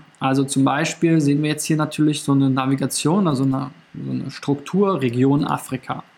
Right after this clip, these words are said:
Hier könnte man natürlich schon mal reinschreiben, Spenden für Afrika. Dann gibt's einzelne Projekte, die werden hier angeteasert, aber es gibt eigentlich keinen weiteren Text.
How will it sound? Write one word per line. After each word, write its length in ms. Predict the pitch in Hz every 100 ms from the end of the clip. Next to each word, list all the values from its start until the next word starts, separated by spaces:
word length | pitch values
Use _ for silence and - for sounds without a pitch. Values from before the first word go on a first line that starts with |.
| _ _ _
Hier 140 | - 131
könnte 260 | 143 139
man 120 | 139 143
natürlich 380 | 139 160 160
schon 120 | - 160
mal 100 | 156
reinschreiben, 640 | 160 175 - 131 131 120
Spenden 460 | - 131 123 123
für 200 | 120 135
Afrika. 480 | 135 - 135 - 151 - _ _ _ -
Dann 120 | 127
gibt's 260 | 139 -
einzelne 380 | 139 151 160 165
Projekte, 560 | 151 - 131 156 - 185
die 140 | 156
werden 160 | 143 143
hier 160 | 139
angeteasert, 800 | 131 160 175 - 196 185 202 208
aber 100 | 151
es 140 | 135 -
gibt 220 | 147 -
eigentlich 340 | 143 139 -
keinen 300 | - 143 151
weiteren 420 | 139 135 127 131 120
Text. 480 | 180 - - -